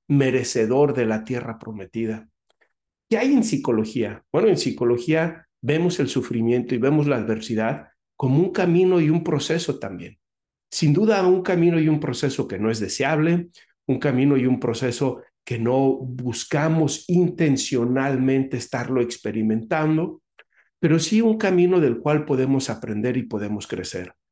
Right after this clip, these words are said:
De hecho, en psicología tenemos un concepto que se llama crecimiento postraumático. Ese fue el motivo de mi tesis de doctorado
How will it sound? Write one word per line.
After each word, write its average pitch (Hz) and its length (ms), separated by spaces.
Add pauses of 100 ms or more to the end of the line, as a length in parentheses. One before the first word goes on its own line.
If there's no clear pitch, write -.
(260)
De 123 240
hecho, 151 200
en 143 80
psicología 147 720
tenemos 147 380
un 143 120
concepto 135 500
que - 80
se 151 100
llama 147 380
crecimiento 147 720
postraumático. 127 1000 (380)
Ese 135 260
fue 147 420
el 113 180
motivo 143 460
de 123 100
mi 104 220
tesis - 560
de 104 440
doctorado 120 800